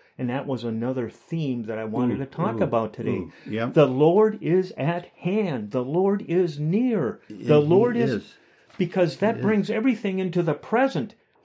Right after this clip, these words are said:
Speaker 1: And it's like, what am I saying? What impact? Am I edifying people or am I, am I tearing them down? Am I loving them? Am I being patient? Am I showing joy and kindness? Um,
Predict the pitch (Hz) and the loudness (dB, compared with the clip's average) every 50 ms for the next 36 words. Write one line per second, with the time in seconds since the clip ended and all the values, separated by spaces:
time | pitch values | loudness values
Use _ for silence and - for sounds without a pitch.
0 | _ _ _ - 143 143 - - 147 139 131 - - 135 127 143 196 247 254 226 | _ _ _ -4 -4 -4 -4 -6 -6 -6 -6 -6 -8 -8 -2 0 2 2 4 2
1 | 202 190 185 165 165 - - 214 226 233 196 131 107 104 135 185 226 240 180 202 | 2 0 0 -4 -4 -6 -6 -6 -4 -4 -4 -4 -2 -2 0 -2 -2 0 0 0
2 | 226 220 208 151 147 135 117 113 - - - - - 143 127 131 127 113 - 135 | 0 0 0 -2 -2 -2 -2 -4 -8 -12 -20 -8 -6 -4 -4 -2 -4 -4 -4 -2
3 | 160 214 220 214 214 202 208 214 202 202 196 208 202 - - 180 185 160 151 151 | -2 -2 -2 -2 -4 -2 0 0 0 0 0 -2 -2 -2 -4 -4 -2 -2 -2 -2
4 | 139 131 127 131 131 131 127 127 - - - 170 180 190 190 175 165 160 156 147 | -4 -4 -4 -4 -2 -4 -4 -4 -6 -4 -2 -2 0 0 -2 -2 -2 -2 -2 -2
5 | 156 165 180 165 131 - - 117 113 117 117 117 110 117 143 180 185 233 226 214 | -4 -4 -4 -4 -6 -6 -6 -4 -4 -2 -2 -4 -4 -2 -4 -2 -2 -2 -2 0
6 | 208 196 175 185 202 208 214 208 _ _ _ _ _ _ _ 135 131 123 127 127 | 0 0 -2 -2 0 -2 -2 -4 _ _ _ _ _ _ _ -2 -2 0 0 -2
7 | 113 117 123 120 117 117 - - - 175 202 208 202 - 220 220 202 - 127 - | 0 -2 -2 -2 -2 -4 -8 -6 -4 -2 -2 -2 -4 -6 -6 -6 -6 -6 -10 -12
8 | - - 123 123 120 120 117 117 117 107 98 - - - - - 151 131 120 113 | -8 -8 -6 -6 -4 -4 -4 -4 -6 -8 -10 -16 -16 -10 -4 -2 -2 -2 -2 -2
9 | 110 101 101 - 117 117 139 180 220 254 247 - - _ _ _ _ _ _ 131 | -4 -6 -4 -4 -2 0 0 0 -2 -2 -4 -6 -10 _ _ _ _ _ _ -4
10 | 117 104 101 - - 139 147 180 202 220 262 262 - - - _ _ _ _ _ | -4 -4 -4 -2 -2 -2 0 0 0 0 0 -2 -4 -10 -20 _ _ _ _ _
11 | _ _ _ - 135 117 117 117 113 104 | _ _ _ -10 -8 -6 -6 -6 -6 -8